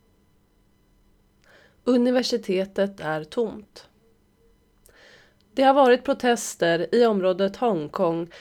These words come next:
i flera månader. Förra veckan stängde demonstranter in sig på ett universitet. Poliser sköt vatten och gas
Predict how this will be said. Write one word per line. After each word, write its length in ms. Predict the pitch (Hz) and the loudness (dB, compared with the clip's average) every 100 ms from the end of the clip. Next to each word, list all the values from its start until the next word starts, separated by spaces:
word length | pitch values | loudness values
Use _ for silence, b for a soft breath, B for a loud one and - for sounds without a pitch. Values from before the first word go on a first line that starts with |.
| B | B
i 100 | - | -8
flera 360 | 208 240 254 240 | -2 0 2 2
månader. 720 | 233 165 170 180 - 190 196 _ _ _ _ _ _ B B B | 0 -2 -2 -2 -4 -6 -12 _ _ _ _ _ _ B B B
Förra 260 | - 294 302 | 4 4 4
veckan 540 | 240 - 190 185 190 190 | 2 -2 0 0 -2 -6
stängde 440 | - 226 233 220 | -2 0 2 2
demonstranter 720 | 226 240 247 185 180 180 233 | 0 -2 -2 -2 -2 0 0
in 280 | 202 240 269 | 0 -2 -6
sig 400 | - 151 180 - B B | -6 -6 -6 -10 B B
på 200 | - 240 | 0 2
ett 140 | 196 190 | 2 0
universitet. 1080 | 185 180 170 202 202 240 - - - - _ _ _ _ _ _ _ b b b | -2 -2 -4 -6 -6 -10 -12 -18 -20 -20 _ _ _ _ _ _ _ b b b
Poliser 640 | - 185 175 175 214 214 220 | -2 2 2 2 2 2 2
sköt 360 | 190 185 196 | 0 0 0
vatten 680 | 180 202 - _ 220 220 214 | 0 -2 -6 _ -4 -2 -2
och 200 | 233 202 | -2 2
gas 540 | 196 208 160 - - | 2 2 0 -6 -10